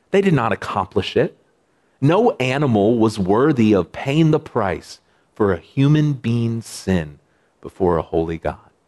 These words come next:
They represented that someday there would be a way to pay for sin, but just offering an animal itself, it didn't have the same value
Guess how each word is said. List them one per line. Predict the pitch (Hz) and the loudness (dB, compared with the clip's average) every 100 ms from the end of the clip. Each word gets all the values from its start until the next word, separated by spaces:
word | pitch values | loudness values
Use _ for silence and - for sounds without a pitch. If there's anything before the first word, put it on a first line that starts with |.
| _ _ _ _ _ _ _ _ _ | _ _ _ _ _ _ _ _ _
They | 135 | -6
represented | 160 160 135 147 143 | -2 -2 0 0 2
that | 117 110 | 0 -2
someday | - - 208 214 196 143 | -4 -2 2 4 4 2
there | 104 123 | 2 2
would | 123 240 233 | 4 2 4
be | 214 | 4
a | 160 | 4
way | 120 90 73 _ _ - | 2 -2 -6 _ _ -10
to | |
pay | - 107 | -4 -2
for | 101 95 | -2 -8
sin, | - 90 78 | -6 -6 -2
but | 127 | -4
just | 127 269 254 | 0 -2 0
offering | 208 208 196 | -2 2 0
an | 147 | 0
animal | 156 175 165 151 | -2 0 2 2
itself, | 135 - 127 98 - | -2 -2 -2 -2 -6
it | 107 - | -8 -4
didn't | 123 135 | -4 -4
have | 131 123 | -4 -6
the | 117 | -6
same | 107 113 110 | -6 -2 0
value | 92 92 87 82 76 | 0 -2 -2 -6 -12